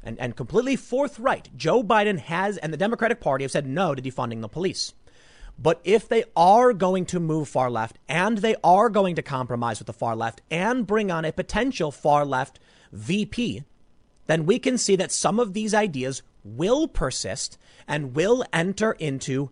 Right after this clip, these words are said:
mainstream America. What does that mean? New York City has now seen more than five hundred shootings in twenty twenty.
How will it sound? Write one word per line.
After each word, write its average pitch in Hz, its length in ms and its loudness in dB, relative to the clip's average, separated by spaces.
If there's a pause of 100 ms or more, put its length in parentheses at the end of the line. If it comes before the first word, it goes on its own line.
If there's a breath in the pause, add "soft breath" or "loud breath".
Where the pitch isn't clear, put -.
mainstream 123 680 -6
America. 185 440 -6 (400)
What 110 80 -8
does 117 80 -6
that 120 160 -4
mean? 196 300 -6 (840)
New 190 200 0
York 240 260 4
City 143 300 -4 (460 soft breath)
has 165 220 0
now 165 260 -2
seen 190 300 -2
more 160 200 2
than 131 160 -4
five 185 500 0
hundred 170 540 -2
shootings 131 440 -4
in 127 140 -8
twenty 123 240 -10
twenty. 101 320 -10